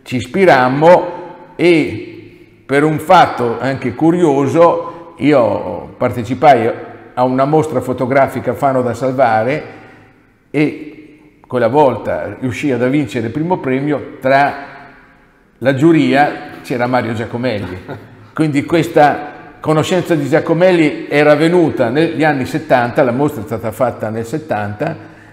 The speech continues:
Speaker 1: era una mostra che era stata promossa dal Circolo Culturale Jacques Maritain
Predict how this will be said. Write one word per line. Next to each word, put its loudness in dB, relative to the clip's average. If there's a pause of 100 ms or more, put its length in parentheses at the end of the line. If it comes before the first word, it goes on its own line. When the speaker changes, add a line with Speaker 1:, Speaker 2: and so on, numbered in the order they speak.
Speaker 1:
era -4
una -2
mostra -2 (280)
che -12
era -6
stata -4 (340)
promossa 2 (380)
dal -6
Circolo -6
Culturale -2
Jacques -4
Maritain -2